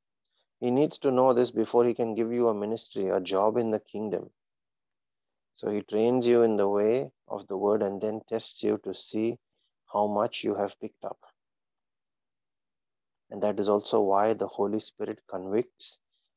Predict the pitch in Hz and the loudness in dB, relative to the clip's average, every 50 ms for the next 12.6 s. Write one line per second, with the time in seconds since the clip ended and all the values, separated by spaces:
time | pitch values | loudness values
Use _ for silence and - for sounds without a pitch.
0 | _ - - - 101 98 95 98 98 104 110 113 - - 107 104 104 98 104 107 | _ -16 -12 -10 -8 -6 -4 -4 -4 -2 -4 -6 -8 -8 -8 -6 -4 -2 -2 -2
1 | 101 - - 110 - - - - - - - _ _ _ _ _ _ _ _ _ | -4 -4 -8 -14 -16 -18 -20 -20 -20 -20 -20 _ _ _ _ _ _ _ _ _
2 | _ _ _ _ _ _ _ _ _ - 117 107 - - - 117 120 127 127 110 | _ _ _ _ _ _ _ _ _ -6 -4 -4 0 4 6 6 8 8 6 4
3 | 127 123 123 117 117 98 104 120 117 - - - 113 113 113 117 107 101 98 101 | 2 2 2 2 0 0 0 0 0 -2 -8 -4 -4 -2 0 0 0 0 -2 -4
4 | - - 113 110 - - - 101 107 101 101 98 90 - _ - 104 104 120 127 | -4 -4 -6 -6 -8 -8 -6 -4 -2 -2 -2 -2 -6 -6 _ -6 -4 -2 -2 -2
5 | - - 113 107 101 98 98 98 104 110 113 110 110 107 107 104 101 - - - | -4 -6 -8 -6 -6 -4 -2 0 2 2 2 2 0 0 0 -2 -4 -4 -8 -6
6 | - 107 110 120 123 120 - _ _ _ _ _ _ _ _ _ _ _ - 104 | -2 0 2 2 2 0 -4 _ _ _ _ _ _ _ _ _ _ _ -12 -10
7 | 92 92 90 90 98 107 104 - 107 104 104 107 110 113 107 - - - - 101 | -8 -6 -6 -4 -2 -2 -4 -4 -6 -8 -6 -4 -2 -4 -4 -6 -10 -14 -10 -6
8 | 104 107 92 95 98 101 107 113 107 101 98 98 98 98 95 92 104 104 - 104 | -6 -6 -4 -4 -4 -4 -4 -4 -4 -4 -4 -4 -4 -4 -2 -2 -2 -4 -4 -6
9 | 98 92 98 - - - 110 104 - - 113 107 - - - - _ _ _ _ | -6 -4 -4 -6 -8 -10 -12 -10 -6 -4 -4 -4 -4 -6 -10 -12 _ _ _ _
10 | _ _ _ _ _ _ _ _ _ _ _ _ _ _ _ _ _ _ _ _ | _ _ _ _ _ _ _ _ _ _ _ _ _ _ _ _ _ _ _ _
11 | _ _ _ _ _ _ _ _ _ _ _ _ _ - 104 110 104 101 104 - | _ _ _ _ _ _ _ _ _ _ _ _ _ -10 -8 -4 -4 -4 -4 -6
12 | - 107 98 101 98 101 - - - - - - | -10 -12 -10 -8 -8 -8 -8 -10 -14 -16 -16 -18